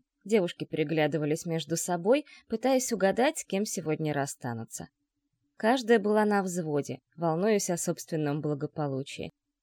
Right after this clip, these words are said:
Только меня подобный вопрос не занимал. Я радовалась тому, что вывела неприятную маркизу на чистую воду. И ещё больше впадала в состояние экстаза от нашего скорого расставания.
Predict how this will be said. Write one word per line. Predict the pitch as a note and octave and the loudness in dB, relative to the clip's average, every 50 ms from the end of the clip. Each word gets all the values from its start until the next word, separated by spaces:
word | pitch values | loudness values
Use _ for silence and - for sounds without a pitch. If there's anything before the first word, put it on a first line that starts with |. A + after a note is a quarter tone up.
| _ _ _ _ - | _ _ _ _ 0
Только | D#4+ D4+ - D#4 | 0 2 2 2
меня | D#4 E4+ E4+ E4 C4 G#3 | 2 4 6 6 6 8
подобный | - G3 F#3+ F#3+ G3 F3+ G3 G3+ G3+ | 8 6 6 6 4 4 6 4 6
вопрос | G#3+ A3+ A3+ - - E4+ F4+ - | 4 4 4 4 4 2 4 4
не | A#3+ A#3 | 2 2
занимал. | G#3+ G#3 G#3+ G#3 F#3 F3 D3+ C3 B2 B2+ B2+ _ _ _ - | 4 4 2 2 4 2 2 2 0 0 -4 _ _ _ -6
Я | G#3+ G3+ A3 | 2 4 6
радовалась | G#3 G3 F3+ D#3+ E3+ E3 E3+ E3 F#3 - | 8 8 8 6 6 4 4 4 4 2
тому, | - - G#3+ G#3 A3+ C#4+ F4 | 2 2 4 4 4 2 0
что | F#4 - - G#3 F#3 | -2 0 0 0 4
вывела | G3 C4 D4 C4+ B3 G3+ F3+ | 4 4 4 6 6 6 6
неприятную | E3+ E3 E3 - F3 E3+ E3+ E3+ D#3+ D3+ - - D#3 D#3 | 4 4 2 2 2 2 4 4 4 4 4 2 2 2
маркизу | D#3+ E3 E3 F#3 - - B3+ D4 B3+ G#3 F#3 | 4 4 2 2 0 -2 -2 0 2 2 2
на | F3 E3 D#3 | 2 2 2
чистую | - - E3 D#3+ - - - E3 D3+ D3 | 0 0 -2 -2 -2 -2 0 0 0 0
воду. | C#3 B2+ A#2 A#2 - B2 A#2+ - _ _ _ _ _ _ _ _ _ _ | 0 0 -2 0 -2 -2 -4 -6 _ _ _ _ _ _ _ _ _ _
И | - F#3+ | 2 2
ещё | F#3 F3 - - G3+ F#3+ | 2 2 2 0 -2 -2
больше | E3+ F#3+ A3+ D#4 F4+ - - C#4+ | 2 4 4 4 4 4 0 -2
впадала | C4 - - A3 G#3 F3+ A3 C4+ D4 A#3 G3+ | -2 2 2 2 2 4 4 6 6 6 4
в | - | 2
состояние | - E3+ - - F#3 F3 E3+ E3+ D#3 D3 D3+ C#3+ - - - | -2 -6 -4 -2 -2 0 2 2 2 2 0 0 -2 -2 -6
экстаза | - - - - - F#3 G#3 C4 C4+ B3+ C4+ | -8 -8 -10 -2 2 4 4 4 4 2 0
от | - - G#3+ - G#3 | 2 0 -2 0 0
нашего | G#3 A3 C4 - - C4+ A3+ A3+ | 0 0 0 0 -2 -2 -2 -2
скорого | A3 - _ - F3+ F3 F3+ F#3+ F3+ F3 D#3+ | -4 -4 _ 0 0 2 2 2 2 2 0
расставания. | D#3+ - - - - D3+ C3+ C3+ B2+ B2 B2 A#2 E2+ - | 0 -2 -4 -6 -6 -6 -4 -4 -4 -4 -4 -6 -8 -10